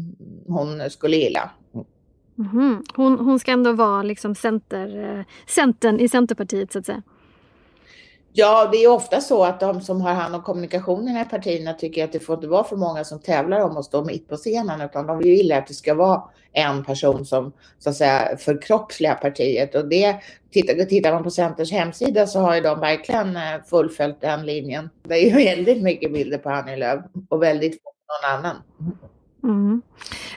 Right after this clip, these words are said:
Speaker 2: Om hon nu hittar ett nytt topplag, hon måste ju göra det. Hur ska de hinna bli ett l-, sammansvetsat lag före valet? Det är ju bara sjutton månader kvar.
Speaker 1: Ja, jag tror de flesta som har varit aktiva, eh, har, eh, som har, kan,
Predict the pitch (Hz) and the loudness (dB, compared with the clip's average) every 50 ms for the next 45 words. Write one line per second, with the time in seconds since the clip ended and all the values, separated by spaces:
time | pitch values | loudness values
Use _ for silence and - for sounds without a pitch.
0 | - - 320 - - - - - 294 311 311 311 311 294 294 262 311 277 _ - | -16 -16 -16 -16 -16 -12 -4 0 2 4 6 6 6 6 6 6 4 0 _ 0
1 | - 254 294 349 349 - - 320 - - - - - 254 240 214 - - - - | 2 2 4 2 2 0 -4 -4 -6 -8 -10 -2 2 2 2 2 0 -4 -10 -8
2 | 220 208 - - 190 190 208 214 214 208 - - - - 240 294 359 359 359 262 | -8 -8 -6 -6 -4 -2 0 2 2 0 0 -4 -4 0 2 2 4 4 4 2
3 | 202 185 185 185 196 - - 196 226 285 269 - - 294 302 294 277 294 285 277 | 2 0 -2 -4 -6 -6 -4 -2 -2 -2 -2 0 0 2 4 4 6 6 6 6
4 | 285 269 254 277 277 277 277 269 - 247 233 - - 220 - - 294 277 277 269 | 6 6 4 4 4 4 2 2 0 -6 -6 -6 -6 -4 -2 2 4 4 6 6
5 | 247 226 240 226 - 240 247 - - 254 240 226 254 254 247 202 196 202 208 202 | 6 6 4 2 0 -2 -2 0 0 0 0 2 2 2 2 2 2 0 -2 -4
6 | 190 - 226 220 214 226 233 285 233 185 - 185 202 - - 202 226 196 202 220 | -4 -2 0 2 2 2 2 2 2 2 0 -4 -6 -6 -2 -2 0 2 0 0
7 | 220 269 247 226 226 - 247 240 - - - 214 208 214 208 202 202 196 190 196 | 2 2 0 0 0 -2 -6 -6 -6 -4 -2 0 0 0 0 -2 -4 -4 -4 -6
8 | 202 - - - - - 202 202 208 - _ _ _ _ _ _ _ _ _ _ | -8 -6 -8 -8 -6 -6 -8 -8 -8 -12 _ _ _ _ _ _ _ _ _ _
9 | _ _ _ _ _ _ _ _ _ _ _ _ - - - 151 156 - - - | _ _ _ _ _ _ _ _ _ _ _ _ -2 2 4 4 4 2 0 -2
10 | - 170 220 214 226 214 - 262 269 240 247 262 262 254 262 262 262 262 - - | 2 4 4 4 4 4 4 4 4 6 6 4 4 4 2 2 2 2 0 2
11 | 294 285 285 294 285 277 262 233 214 202 196 190 202 180 175 - - - 185 180 | 2 2 2 2 0 2 4 4 4 4 4 2 0 -2 -2 -2 -4 -2 0 0
12 | 170 170 175 170 180 - - 165 165 180 190 185 - - 170 - 135 135 - - | 2 2 2 2 0 -2 -2 -2 -2 0 0 0 2 2 2 2 2 -2 -4 -2
13 | - 214 190 196 185 - 190 190 220 208 196 | -2 0 0 0 -2 -4 -4 -2 -2 -2 -2